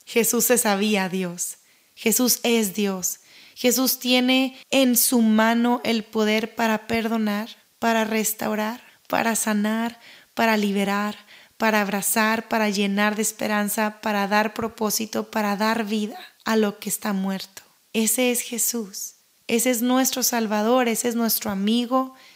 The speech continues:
ese es nuestro Dios, un Dios cercano, un Dios que bajó del cielo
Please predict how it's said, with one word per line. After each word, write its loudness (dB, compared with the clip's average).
ese 2
es -2
nuestro 0
Dios, -2
un 0
Dios 0
cercano, -2
un 0
Dios 0
que -4
bajó -2
del -2
cielo -2